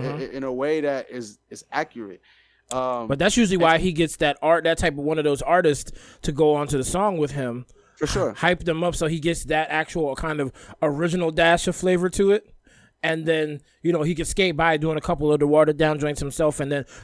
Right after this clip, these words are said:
Speaker 1: basically just leave that shit alone and go on to the next joint.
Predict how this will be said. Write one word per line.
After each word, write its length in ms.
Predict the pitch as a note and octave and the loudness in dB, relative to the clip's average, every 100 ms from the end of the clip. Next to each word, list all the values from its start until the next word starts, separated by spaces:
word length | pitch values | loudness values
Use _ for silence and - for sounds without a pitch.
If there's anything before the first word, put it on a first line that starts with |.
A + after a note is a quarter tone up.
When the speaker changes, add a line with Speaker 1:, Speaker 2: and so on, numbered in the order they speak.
| C3 | -2
Speaker 1:
basically 380 | B2+ F3+ F3+ E3 | 4 4 2 -2
just 200 | D3+ C#3+ | -2 -2
leave 200 | E3 E3 | -2 0
that 180 | D#3+ D#3 | 0 0
shit 140 | F3 | 0
alone 320 | D3 D3+ D#3 | 0 0 0
and 160 | C#3 C#3 | -2 -2
go 100 | D#3 | -2
on 160 | D3 C#3 | -2 -4
to 100 | D#3 | -6
the 80 | C#3 | -4
next 240 | D3 B2 | -6 -4
joint. 280 | B2 B2 | -6 -6